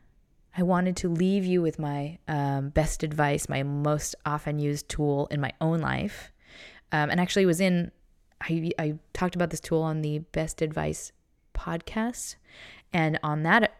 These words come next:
show, I referred to it as expect the opposite. And I would say this is, like, one of my favorite tools because it's just, I use it all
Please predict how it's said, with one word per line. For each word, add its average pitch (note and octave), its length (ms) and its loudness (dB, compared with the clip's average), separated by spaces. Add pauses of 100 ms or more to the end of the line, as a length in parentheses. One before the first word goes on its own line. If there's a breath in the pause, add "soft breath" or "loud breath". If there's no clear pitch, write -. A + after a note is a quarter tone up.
(300)
show, D3 360 0
I C#3+ 100 -2
referred D3+ 520 0
to D#3 140 2
it D3+ 100 0
as C#3 420 -2 (220)
expect - 400 -2
the D3 140 -2
opposite. - 540 -4 (440 loud breath)
And G#3 100 2
I A3 60 6
would A#3 120 2
say D4 120 6
this C4+ 200 2
is, B3 60 2
like, A3+ 140 6
one G#3 120 6
of - 20 4
my G3 100 4
favorite F3+ 260 2
tools F#3 220 2
because D3 600 0 (440 loud breath)
it's - 320 -2
just, - 500 -2 (320)
I - 100 0
use F3 300 2
it - 220 -2 (140)
all C#3+ 460 -2